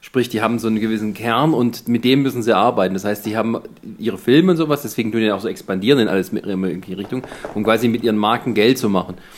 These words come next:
Und die Comics leiden dann darunter,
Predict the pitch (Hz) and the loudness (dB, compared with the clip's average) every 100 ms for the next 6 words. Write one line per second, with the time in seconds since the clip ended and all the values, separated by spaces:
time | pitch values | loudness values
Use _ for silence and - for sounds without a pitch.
0 | - - 104 - 101 110 123 143 - - | -20 -10 -8 -8 -8 -2 2 2 0 -6
1 | 117 120 165 151 117 104 101 104 110 143 | 0 2 4 4 4 4 4 4 2 4
2 | 156 147 | 2 0